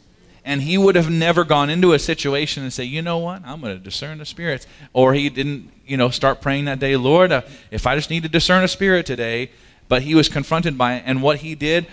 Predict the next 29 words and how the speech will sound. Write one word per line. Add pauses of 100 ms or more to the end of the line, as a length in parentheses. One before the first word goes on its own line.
(100)
was
he
remembered, (1300)
"I
got
this, (640)
and
I
have
this
in
my
heart." (320)
And
when
he
needed
it,
it
came
up. (200)
And
so
what
he
did
was
he
activated